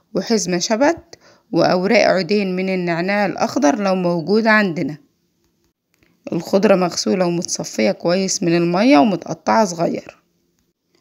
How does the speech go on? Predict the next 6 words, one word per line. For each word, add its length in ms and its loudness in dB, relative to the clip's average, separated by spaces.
بعد 340 2
كده 240 0
هقلب 520 0
الخضرة 480 -2
مع 200 0
الرز، 500 -2